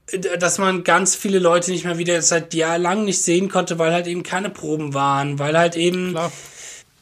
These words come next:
Speaker 1: ja, solche Geschichten und auch Auftritte. Wie gesagt, ich, ich spiele kaum Auftritte mehr, um finanziell, ähm, ich sag mal, um mir eine Sicherheit zu geben, weil ich nicht mehr davon abhängig bin beruflich, aber ich spiele dennoch gerne Auftritte und so, und die hab ich
Speaker 2: Natürlich,
Speaker 1: vermisst,
Speaker 2: klar.
Speaker 1: so.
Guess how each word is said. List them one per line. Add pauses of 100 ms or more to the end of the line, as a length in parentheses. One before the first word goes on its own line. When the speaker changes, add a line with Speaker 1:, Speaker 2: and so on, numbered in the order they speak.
(360)
Speaker 1:
ja,
solche
Geschichten
und
auch (120)
Auftritte.
Wie
gesagt,
ich,
ich
spiele
kaum
Auftritte
mehr,
um
finanziell,
ähm, (140)
ich
sag
mal,
um
mir
eine
Sicherheit
zu
geben,
weil
ich
nicht
mehr
davon
abhängig
bin
beruflich,
aber
ich
spiele
dennoch
gerne
Auftritte
und
so,
und
die
hab
ich
Speaker 2:
Natürlich,
Speaker 1:
vermisst,
Speaker 2:
klar.
Speaker 1:
so.